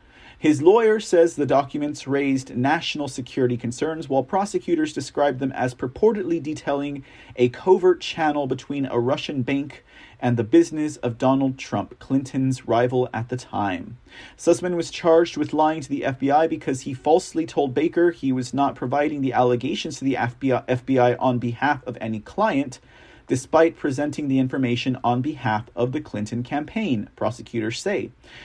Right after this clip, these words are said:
Sussman has pleaded not guilty to making a false statement to federal agents. In a filing in February, Sussman's lawyers moved to dismiss the charge, claiming their client did not make any false statement to the F B I, but even if he had,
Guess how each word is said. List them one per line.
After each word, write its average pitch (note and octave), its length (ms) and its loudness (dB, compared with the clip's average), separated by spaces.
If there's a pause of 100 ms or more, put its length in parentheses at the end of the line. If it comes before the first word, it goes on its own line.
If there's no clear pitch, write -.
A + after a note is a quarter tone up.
(160)
Sussman F3 360 2
has E3 120 -2
pleaded E3+ 320 4
not C#3 280 0
guilty D3+ 360 0
to D#3+ 140 -10
making C#3 260 -4
a B2+ 60 2
false B2+ 260 0
statement C#3+ 520 -4
to C3 80 -12
federal B2 380 2
agents. C3 600 -4 (400)
In C3+ 140 2
a C3+ 60 2
filing F3+ 500 4
in F3 100 -6
February, D3+ 600 2
Sussman's C#3+ 540 -6
lawyers C#3+ 340 0
moved D3 280 0
to - 60 -6
dismiss C#3 500 -4
the - 120 -6
charge, A2+ 540 0 (280)
claiming D#3+ 360 -4
their C#3 160 0
client D#3 500 -2
did C3+ 160 -2
not C3+ 340 2
make C#3+ 400 -6
any C#3+ 280 0
false B2+ 320 0
statement B2 440 -4
to - 80 -14
the A2+ 160 -6
F A#2 160 -4
B B2 160 -2
I, D3 220 2
but B2 240 0
even E3 360 -4
if D3 180 -8
he D#3+ 200 -8
had, C#3 540 0